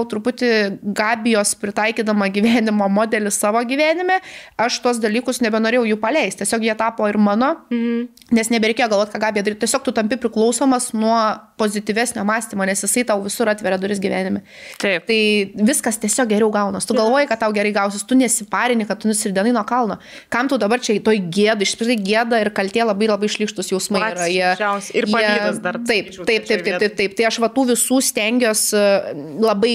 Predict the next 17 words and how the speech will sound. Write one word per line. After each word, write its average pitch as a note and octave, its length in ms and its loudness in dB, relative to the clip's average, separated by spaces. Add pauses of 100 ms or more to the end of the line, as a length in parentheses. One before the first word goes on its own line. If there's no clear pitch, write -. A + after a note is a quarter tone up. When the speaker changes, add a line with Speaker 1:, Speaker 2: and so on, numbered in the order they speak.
(240)
Speaker 1:
nusikratyt G#3 600 0
gyvenime B3+ 400 4
ir G#3+ 100 2
iš - 80 -8
tikrųjų A#3 220 2
labai G#3 240 2
neblogai G#3 360 2
sekasi. A#3 580 -2 (420)
A, G#3 500 2 (140)
ypač A#3+ 420 0
su - 160 0
vat A3 220 -2
pavydu A3 560 0 (100)
nusprendžiau A3 540 0
save G#3+ 400 0
prigaut, G#3 480 -2
kad A3 260 -2